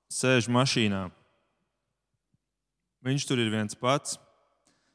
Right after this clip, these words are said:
Automašīna stāv blakus kādai vientuļai bākai, un viņš kaut ko raksta kladē.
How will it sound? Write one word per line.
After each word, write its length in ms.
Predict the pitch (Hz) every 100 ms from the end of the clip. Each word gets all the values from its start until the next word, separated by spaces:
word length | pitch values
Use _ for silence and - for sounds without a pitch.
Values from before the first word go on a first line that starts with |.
| _ _ _ -
Automašīna 680 | 120 143 143 131 - 127 117
stāv 380 | - 123 123 113
blakus 400 | 123 127 131 127
kādai 560 | - 120 113 110 110 104 - _ _ -
vientuļai 480 | 120 127 123 107 101
bākai, 640 | 98 135 151 156 139 113 107 - _ _ _ _ _ _ _ _ _ _ _ _ _ _ _ _ -
un 240 | 110 110
viņš 240 | 113 131 -
kaut 160 | 127 113
ko 140 | 117 113
raksta 540 | 113 120 131 - 107 101 - _ _
kladē. 540 | - 117 123 110 95